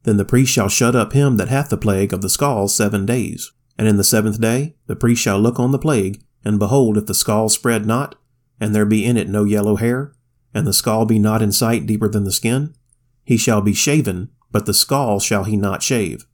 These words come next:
And the priest shall shut up him that hath the scall seven days more.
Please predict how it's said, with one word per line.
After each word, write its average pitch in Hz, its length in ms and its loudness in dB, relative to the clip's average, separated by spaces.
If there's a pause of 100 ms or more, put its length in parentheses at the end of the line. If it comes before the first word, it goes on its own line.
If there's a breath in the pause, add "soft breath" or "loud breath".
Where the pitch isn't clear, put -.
(260)
And 107 160 0
the 107 60 2
priest 120 260 2
shall 98 160 0
shut 117 300 0
up 123 200 -4
him 95 420 -2
that 98 140 -2
hath 110 200 -4
the 101 60 -4
scall 101 400 -2
seven 98 340 0
days 92 240 -2
more. 117 360 0